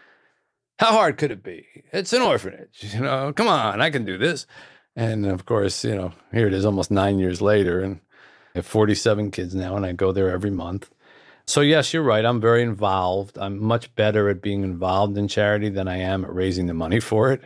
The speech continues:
Thank goodness there are other people to do that. I like to be on the ground. I like to work and teach, and I love being with the kids in Haiti and, and, and the kids that we teach at our rec center in Detroit and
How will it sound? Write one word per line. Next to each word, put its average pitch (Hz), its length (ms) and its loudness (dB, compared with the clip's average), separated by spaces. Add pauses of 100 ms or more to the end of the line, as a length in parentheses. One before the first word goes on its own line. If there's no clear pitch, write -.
(560)
Thank 98 160 0
goodness 92 300 0
there 104 100 2
are - 20 2
other 95 140 0
people 98 280 -6
to 90 60 -4
do 92 240 -2
that. 120 400 -2
I 131 200 2
like 117 420 2
to 107 100 -6
be 101 160 -4
on 98 160 -2
the 98 80 -6
ground. 92 640 -2
I 101 180 0
like 98 380 -2 (600)
to - 100 -2
work 101 380 2
and 101 120 -2
teach, - 460 -6
and 110 380 -6
I 110 60 0
love 101 340 2
being 92 180 -2
with 92 80 -6
the - 80 -16
kids 98 240 -4
in 101 140 -6
Haiti 98 520 -2
and, 98 320 -4
and, 95 380 -2
and 95 260 -4
the 95 60 -6
kids 98 280 -6
that 104 100 -6
we 101 100 -2
teach 98 300 -6
at 104 80 0
our 98 100 2
rec 95 240 -2
center 98 320 -2
in 95 200 -4
Detroit 101 640 -2
and 98 240 -4